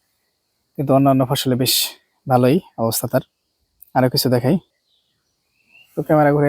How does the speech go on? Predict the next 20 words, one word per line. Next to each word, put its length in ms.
দেখাই 320
আপনাদের। 340
এই 300
সামনে 200
লাউ 200
ক্ষেত, 240
এখানে 180
একটা 140
ভিডিও 280
করছিলাম। 340
এদিকে 300
ওরা 220
কিছু 200
নিজেরা 260
খাওয়ার 320
জন্য 140
আলু, 240
পেঁয়াজ 260
এসব 180
লাগাইছে। 340